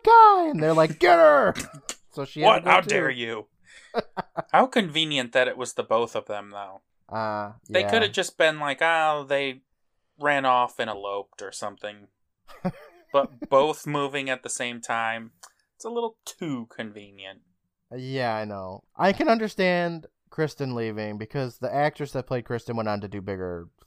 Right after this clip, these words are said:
Speaker 1: I mean, <laughs> in quotes, bigger
Speaker 2: She went on
Speaker 1: things.
Speaker 2: to do other things.
Speaker 1: Yeah.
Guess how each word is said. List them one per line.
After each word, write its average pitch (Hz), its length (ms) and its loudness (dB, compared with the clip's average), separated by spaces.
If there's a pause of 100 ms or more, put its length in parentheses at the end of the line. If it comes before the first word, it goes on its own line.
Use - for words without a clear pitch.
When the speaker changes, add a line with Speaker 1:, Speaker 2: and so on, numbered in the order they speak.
(120)
Speaker 1:
I 113 120 -4
mean, 92 300 -8 (360)
<laughs> - 400 -18
in 120 140 -6
quotes, - 480 -4 (120)
bigger 131 200 -2
Speaker 2:
She - 40 0
went 165 220 -2
on 156 140 2
Speaker 1:
things. 143 100 -10
Speaker 2:
to 151 80 -2
do 135 320 -6
other 113 240 2
things. - 640 -10 (360)
Speaker 1:
Yeah. 113 300 -2